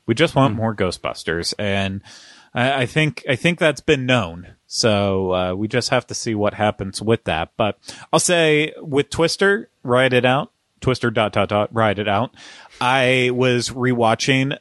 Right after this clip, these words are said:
Speaker 1: the footage that I have from this attraction 'cause, uh, you know, that's mainly what I've been doing in isolation. When we're not recording shows, I'm sitting around going through my hard drives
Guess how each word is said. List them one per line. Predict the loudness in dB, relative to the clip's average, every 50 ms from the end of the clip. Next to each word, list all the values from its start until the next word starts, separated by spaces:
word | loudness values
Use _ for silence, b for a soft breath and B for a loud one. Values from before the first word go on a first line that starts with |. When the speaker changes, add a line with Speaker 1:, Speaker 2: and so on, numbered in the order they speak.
| -12 _ _
Speaker 1:
the | -2 0 0 2 2 0 -2 -4 -8 -10 -16
footage | -6 0 0 2 2 2 0 -2 -4
that | -4 -2 2
I | 2 2 2
have | 2 0 0 -2
from | -2 -2 -2
this | -2 -2
attraction | -4 -4 0 0 0 0 0 -2 -4 -4 -4 -4 -6
'cause, | -2 2 2 4 4 2 0 B B B B B B B B B
uh, | -6 -6 -4
you | -4 -2 -2
know, | -2 0
that's | 0 0 0 0 -2 -4 -6 -4 -4
mainly | -2 0 2 2 2 2 2 2 2 2
what | 2 2 2
I've | 0 0 -2
been | -2 -2 0
doing | 0 0 0 0 -2 -2 -4
in | -6 -6 -6 -6
isolation. | -4 -4 -4 -4 -4 -4 -4 -4 -4 -6 -6 -6 -6 -6
When | -4 -2
we're | -2 0
not | 2 2 2 2 2
recording | -2 -2 2 2 2 4 4 2 -2
shows, | -2 0 2 4 4 4 2 2 -2
I'm | -4 -6 -6 -6
sitting | -2 0 0 0 0 -2 -2
around | 0 0 0 0 0 0 -2 -2
going | -2 -2 -2 -4 -6
through | -6 -2 -2
my | 0 0 0
hard | 0 -2 -2 -2 -2
drives | -2 0 2 2 2 2 0 -2 -6 -12